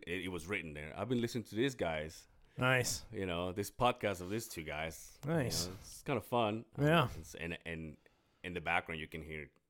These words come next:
Speaker 1: us talking. I'm like, "That's pretty cool."
Speaker 2: Nice.
Speaker 1: So the response has been great. I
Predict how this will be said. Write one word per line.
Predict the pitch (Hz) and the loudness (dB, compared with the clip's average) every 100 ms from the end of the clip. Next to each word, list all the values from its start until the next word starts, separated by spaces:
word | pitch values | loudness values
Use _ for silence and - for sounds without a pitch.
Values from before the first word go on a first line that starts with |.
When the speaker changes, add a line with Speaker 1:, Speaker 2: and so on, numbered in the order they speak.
| _ | _
Speaker 1:
us | 82 78 80 | -4 -4 -6
talking. | - 76 - 71 73 _ _ - - _ _ _ - | -10 -10 -10 -14 -18 _ _ -20 -20 _ _ _ -18
I'm | 73 | -14
like, | 73 | -12
"That's | 85 | -12
pretty | - 69 - | -14 -14 -4
cool." | 110 95 - - - - 110 104 | -2 -2 -4 -10 -8 -8 -12 -14
Speaker 2:
Nice. | 107 104 120 - | -12 -8 -8 -8
Speaker 1:
So | - 101 98 - - - - _ _ _ _ _ - | 2 6 6 4 -6 -20 -20 _ _ _ _ _ -4
the | |
response | 135 - 156 160 | -2 4 6 6
has | 123 | 4
been | 110 131 117 - - - - - - - | 4 6 4 2 4 4 2 -6 -10 -8
great. | 92 120 131 - - _ _ _ - - - - | 4 8 8 6 -8 _ _ _ -20 -20 -6 2
I | 120 139 139 135 | 6 6 6 4